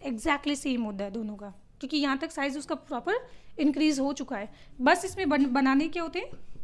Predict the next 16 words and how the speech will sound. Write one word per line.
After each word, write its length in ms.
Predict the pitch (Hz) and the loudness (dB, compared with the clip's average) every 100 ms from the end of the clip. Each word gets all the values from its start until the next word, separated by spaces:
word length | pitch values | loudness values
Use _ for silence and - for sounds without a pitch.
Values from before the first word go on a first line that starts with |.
| - 302 | -4 0
अब 120 | 302 | 0
इसमें 320 | - 320 320 | 2 0 0
डेवलप 280 | 262 277 294 | 0 0 -2
हो 80 | 294 | -2
जाते 280 | 285 269 320 | -2 -4 -2
हैं 60 | |
विंग्स, 340 | 240 330 370 415 | 2 2 2 -4
नहीं, 120 | 440 - - - - - - - - - - - - - - - | -10 -12 -20 -20 -14 -14 -14 -18 -20 -20 -20 -20 -18 -20 -20 -6
विंग्स 360 | 247 311 370 - - - - - | 0 2 2 -4 -12 -20 -6 0
पैड 240 | 311 294 | 2 4
डेवलप 360 | 269 247 233 240 | 2 2 -2 -2
हो 80 | 226 | -4
जाते 320 | 220 196 202 | -4 -8 -10
हैं, 120 | 214 - - - - - - - - - - - - - - - - - - - | -14 -16 -16 -14 -14 -14 -16 -16 -14 -14 -14 -14 -12 -10 -12 -14 -14 -14 -14 -10
ठीक 160 | 320 | -8
है? 60 | 302 | -6